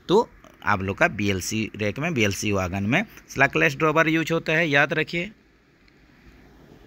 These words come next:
नेक्स्ट चलते हैं, the periodicity of pest control in ए सी coaches।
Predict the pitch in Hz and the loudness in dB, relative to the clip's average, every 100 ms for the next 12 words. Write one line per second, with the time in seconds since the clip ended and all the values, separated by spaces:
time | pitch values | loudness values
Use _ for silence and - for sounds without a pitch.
0 | - - - - - - - - - - | -20 -20 -20 -20 -20 -20 -20 -20 -20 -20
1 | - - - - - - - - - - | -20 -20 -20 -16 -14 -16 -20 -20 -20 -4
2 | 135 156 180 170 180 185 175 185 - 175 | 0 4 4 2 2 0 0 -2 0 4
3 | 180 190 190 202 - 208 - 226 - 196 | 4 4 2 0 -2 -4 -2 -4 0 -2
4 | - 190 202 - - 170 156 165 165 175 | 0 4 4 4 0 -2 0 -2 -2 -2
5 | 180 - 170 170 180 165 - 113 - 98 | -6 0 0 0 -2 -2 -2 -4 -2 -6